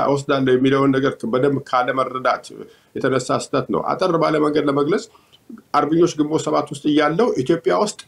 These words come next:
የክልል ልዩ ኃይል የሚባል ነገር፣ የክልል ሚዲያ የሚባል ነገር አያስፈልግም ብለን ከተከራከሩ ሰዎች አንዱ ነኝ። ከተከራከሩ ድርጅቶች እና ይሄን ሀሳብ ወደ ግንባር ካመጡ ድርጅቶች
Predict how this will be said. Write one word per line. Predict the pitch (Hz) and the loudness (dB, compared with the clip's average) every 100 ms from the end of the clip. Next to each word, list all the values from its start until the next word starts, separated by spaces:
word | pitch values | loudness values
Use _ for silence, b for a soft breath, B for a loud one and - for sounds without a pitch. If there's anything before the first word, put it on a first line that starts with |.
| _ | _
የክልል | 151 143 170 165 180 208 120 - _ _ | 0 2 2 0 2 2 0 -4 _ _
ልዩ | 143 160 170 | 2 4 2
ኃይል | 160 151 | 4 4
የሚባል | 143 147 131 143 | 6 4 4 0
ነገር፣ | 127 107 98 | 2 0 2
የክልል | 139 143 190 214 | 0 2 0 2
ሚዲያ | 170 160 156 | 2 2 4
የሚባል | 151 143 143 151 | 2 2 2 0
ነገር | 147 156 - | 2 0 0
አያስፈልግም | 147 190 214 - 175 156 151 147 | 0 2 0 -2 0 2 0 0
ብለን | 151 175 - | 0 0 0
ከተከራከሩ | 156 165 170 175 160 180 190 | -4 -4 0 0 0 0 0
ሰዎች | 190 175 202 214 | 2 2 2 2
አንዱ | 143 156 190 | -2 0 2
ነኝ። | 208 240 B B - | 2 0 B B -6
ከተከራከሩ | 143 165 175 175 170 185 190 | -2 0 0 0 0 2 2
ድርጅቶች | 165 180 165 190 196 | 2 0 0 0 0
እና | 196 - | -2 0
ይሄን | 143 202 | 2 2
ሀሳብ | 160 170 - 190 | 2 -2 0 0
ወደ | 160 160 | 2 2
ግንባር | 156 175 170 202 185 | 2 2 2 2 2
ካመጡ | - 165 180 202 | 0 0 0 2
ድርጅቶች | 170 170 165 208 | 2 2 0 -2